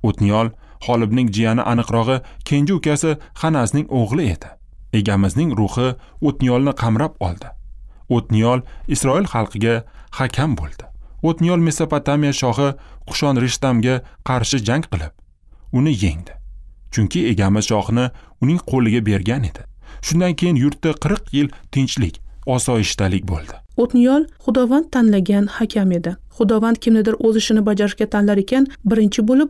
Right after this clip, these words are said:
Speaker 2: uning yuragiga qaraydi. O'tniyolning yuragi Xudoga intilishini, unga sadoqatli va itoatli ekanini uning qilgan ishlaridan bilib olish mumkin. Uning Xudovandga xizmat qilishida hech qanday noto'g'ri fikr yoki biror yuksakroq darajani ko'zlash kabi fikrlar bo'lmagan.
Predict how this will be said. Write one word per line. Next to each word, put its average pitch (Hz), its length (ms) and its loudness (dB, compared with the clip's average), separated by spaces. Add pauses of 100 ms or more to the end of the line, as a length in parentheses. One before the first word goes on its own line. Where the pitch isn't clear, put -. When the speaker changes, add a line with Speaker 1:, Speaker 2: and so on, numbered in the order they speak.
Speaker 2:
uning 226 260 6
yuragiga 247 460 0
qaraydi. 175 300 0 (340)
O'tniyolning 214 540 6
yuragi 196 340 2 (300)
Xudoga 220 320 2
intilishini, 233 540 4 (300)
unga 208 240 4
sadoqatli 202 560 2 (380)
va 233 60 2 (100)
itoatli 226 440 2
ekanini 214 380 4 (120)
uning 220 220 6
qilgan 226 300 4
ishlaridan 196 500 2 (240)
bilib 190 220 4
olish 208 200 0
mumkin. 240 340 2 (300)
Uning 294 220 8
Xudovandga 269 500 2
xizmat 277 320 2
qilishida 240 380 0
hech 269 220 0
qanday 226 320 4
noto'g'ri 214 380 2
fikr 247 200 -2 (120)
yoki 208 240 2 (320)
biror 247 300 4
yuksakroq 247 540 0
darajani 226 420 4
ko'zlash 240 360 2
kabi 214 240 2
fikrlar 190 400 0
bo'lmagan. 202 440 2